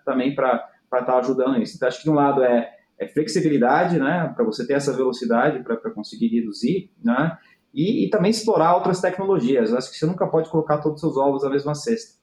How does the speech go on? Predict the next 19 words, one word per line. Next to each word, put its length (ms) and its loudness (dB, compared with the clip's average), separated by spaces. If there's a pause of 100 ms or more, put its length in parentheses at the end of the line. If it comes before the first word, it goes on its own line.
(120)
né? 240 -4 (380)
E, 440 2
e 40 2
eu 100 2
acho 300 0
que 80 -2
agora 440 2
com, 280 0
com 240 0
hidrogênio, 560 2
por 80 -2
exemplo, 300 -2
um 40 -6
projeto 360 -2
que 80 -4
a 20 2
gente 140 -2
tá 100 -2
trabalhando, 600 -2